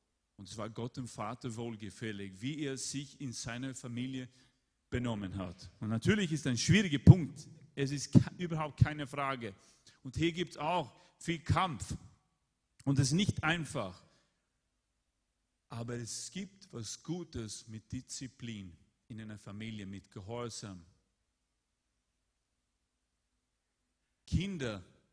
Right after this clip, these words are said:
sollten nicht die wichtigste Entscheidung in einer Familie treffen. Das sollten die Eltern tun. Kann ich ein Amen bekommen? Noch einmal, die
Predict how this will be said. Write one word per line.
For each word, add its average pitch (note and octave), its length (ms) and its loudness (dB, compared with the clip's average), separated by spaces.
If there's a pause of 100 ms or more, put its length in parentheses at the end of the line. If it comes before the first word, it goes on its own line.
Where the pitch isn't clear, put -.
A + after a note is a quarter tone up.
(280)
sollten D3 680 -4
nicht - 520 -12
die A2+ 200 -16
wichtigste C#3+ 800 -10
Entscheidung B2 760 -10
in A2 120 -12
einer A2+ 240 -10
Familie G2+ 540 -14
treffen. F#2 460 -18 (580)
Das C#3+ 520 -2 (180)
sollten B2+ 720 -8
die A#2 200 -10
Eltern A2+ 540 -10
tun. F2+ 320 -6 (640)
Kann A#2+ 160 -4
ich C3 120 -4
ein C3 100 -4
Amen B2 300 -4
bekommen? G2 500 -8 (800)
Noch C#3 140 -4
einmal, D3 300 -4
die A2+ 220 0